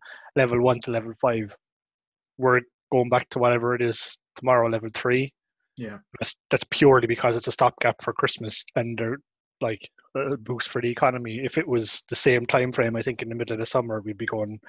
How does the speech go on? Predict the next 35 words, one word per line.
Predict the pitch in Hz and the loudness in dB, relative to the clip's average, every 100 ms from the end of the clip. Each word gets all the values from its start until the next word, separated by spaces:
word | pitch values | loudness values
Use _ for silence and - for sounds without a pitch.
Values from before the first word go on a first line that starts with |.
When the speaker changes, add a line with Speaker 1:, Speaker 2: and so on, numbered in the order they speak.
| - - _ | -20 -20 _
Speaker 1:
yo-yoing | 120 120 117 120 113 110 | -2 0 2 2 0 -4
again | 110 120 113 | -4 -4 -4
from | 123 | -8
one | 117 113 | -6 -6
extreme | - - 120 117 | -8 -6 -8 -6
to | |
the | 113 120 | -6 -4
other. | 113 107 _ _ _ 120 | -6 -10 _ _ _ -16
But | 104 - _ _ _ _ _ _ _ _ _ - | -16 -20 _ _ _ _ _ _ _ _ _ -20
Speaker 2:
That's | - - | -20 -12
very | 113 | -6
Speaker 1:
what | - | -4
do | 123 | 0
Speaker 2:
true. | 139 | 0
Speaker 1:
I | 127 | 0
know? | 107 110 - | -4 -8 -10
Speaker 2:
Very | 104 | -16
true. | 107 110 107 _ _ _ _ _ _ _ _ - | -14 -14 -14 _ _ _ _ _ _ _ _ -10
I'm | 117 127 | -2 -2
looking | 127 120 113 | -2 -4 -6
forward | 120 110 | -6 -6
to | 113 | -6
a | |
nice | 110 - | -8 -6
Christmas | 117 113 117 - | -4 -4 -6 -8
break | 110 107 110 | -6 -6 -8
anyway, | 107 107 104 | -10 -10 -12
sure, | 110 | -16
feck | 107 107 - | -10 -10 -10
it. | 104 - _ | -16 -18 _
We'll, | 117 - | -16 -16
we'll | 123 113 | -16 -10
keep | 127 120 | -8 -8
it | 104 | -6
positive. | 117 113 110 107 101 | -4 -4 -4 -8 -8